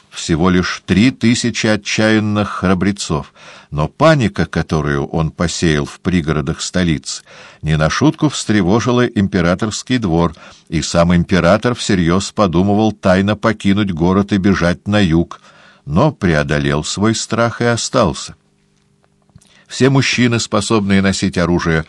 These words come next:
были в принудительном порядке взяты на военную службу. Ни одному человеку под страхом смерти не разрешалось покидать город. Принятые меры укрепили дух солдат армии Цзинь, и наступление Джебе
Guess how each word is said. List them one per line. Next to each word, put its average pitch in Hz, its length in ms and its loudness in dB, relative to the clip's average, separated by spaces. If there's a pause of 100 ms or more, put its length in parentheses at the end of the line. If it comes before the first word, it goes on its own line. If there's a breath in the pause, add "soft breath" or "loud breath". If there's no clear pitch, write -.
(340 loud breath)
были 104 320 4
в - 140 -4
принудительном 98 760 2
порядке 92 540 0
взяты 78 400 0
на 92 140 0
военную 80 480 0
службу. 78 560 -4 (500 loud breath)
Ни 73 120 -2
одному 87 480 4
человеку 113 600 2
под 104 220 0
страхом 107 480 0
смерти 101 520 0
не 95 220 2
разрешалось 92 800 0
покидать 80 560 -2
город. 71 440 -4 (680 soft breath)
Принятые 101 500 2
меры 85 420 4
укрепили 85 560 0
дух 69 260 -4
солдат 71 640 -2 (200)
армии 98 460 2
Цзинь, 90 400 0 (520 loud breath)
и 131 120 2
наступление 120 720 0
Джебе 92 480 0